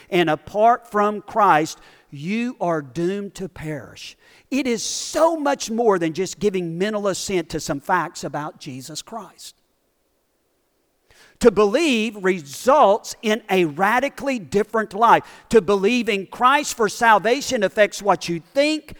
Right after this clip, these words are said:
say, and how you live.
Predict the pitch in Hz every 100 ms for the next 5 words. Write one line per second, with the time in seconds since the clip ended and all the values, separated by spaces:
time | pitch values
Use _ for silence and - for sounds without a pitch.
0 | _ - - 262 247 185 175 208 _ _
1 | 208 180 160 - 214 240 254 254 233 185
2 | - 160 202 208 208 214 185 220 180 139